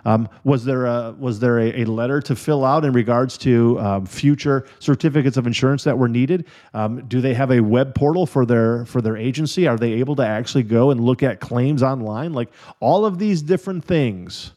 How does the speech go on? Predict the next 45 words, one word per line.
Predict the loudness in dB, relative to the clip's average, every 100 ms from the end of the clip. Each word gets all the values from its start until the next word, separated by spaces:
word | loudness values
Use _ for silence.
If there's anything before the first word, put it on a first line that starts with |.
| _ _ _
some | -4 0
of | 2
them | 2
are | 2
very | 2 0 0
important | -2 -2 -2 -2 -2
to | 0
your, | 2 4 2 0 -4 _ _
to | -4
your | -2 0 -2
prospects. | -2 -2 -4 -8 -8
Some | -6
of | -6
them | -6
aren't | -6 -4
important | -2 2 2 4
at | 4
all. | 2 -2 -12 -20 _
But | -10 -4
frankly, | -2 -2 -2 -4 -4 -4
the | -2 0 0
onboarding | -2 0 0 0 0
process | 0 2 2 0 -4 -4
of | -2
the | -2
typical | 0 -4 -2 0
insurance | 0 0 -2 0 0
agency, | 0 0 -4 -4 -6
frankly, | -2 -2 -2 -2 -2
I |
think | 0 -2 -4
is | -6
either | -2 0 2 2 2 -4 -16 -12
a |
C | -10 -8 0 2 2
minus | 0 0 -2 -4 -6
to | -6 -4
a | -4
D | -2 0 0
plus, | 0 2 2 0 -6
if | -8 -6
not | -4 -4
a | -4
full-blown | 0 2 2 2 -2 -4
F. | -6 -8 -10 -20